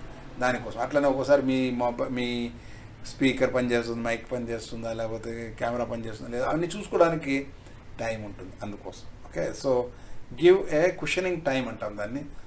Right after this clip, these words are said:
ఒక టెన్ మినిట్స్ ముందు. ఆ తర్వాత కరెక్ట్గా అయిపోతుంది అనేసి ఏడింటికి వెళ్ళిపో-, అనకుండా ఒక cushioning time ఒక టెన్ మినిట్స్ తర్వాత పెట్టుకోండి. అప్పుడు మీకు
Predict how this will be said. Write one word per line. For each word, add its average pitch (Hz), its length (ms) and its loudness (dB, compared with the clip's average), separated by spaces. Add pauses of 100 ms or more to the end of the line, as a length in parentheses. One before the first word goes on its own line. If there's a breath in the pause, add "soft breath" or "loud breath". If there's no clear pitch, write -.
(160 loud breath)
ఒక 117 100 -4
టెన్ 131 240 6
మినిట్స్ 131 280 0
ముందు. 113 340 -8 (560 loud breath)
ఆ 170 160 10
తర్వాత 175 360 12
కరెక్ట్గా 180 500 4 (380)
అయిపోతుంది 160 460 2
అనేసి 156 320 0
ఏడింటికి 151 360 -2
వెళ్ళిపో-, 147 320 -4
అనకుండా 127 400 -2 (640 loud breath)
ఒక 156 100 -6 (120)
cushioning 175 420 -2
time 135 220 6
ఒక 110 80 -4
టెన్ 107 200 -4
మినిట్స్ 107 280 -10
తర్వాత 107 440 -6
పెట్టుకోండి. - 420 -12
అప్పుడు 147 180 -4
మీకు 131 440 0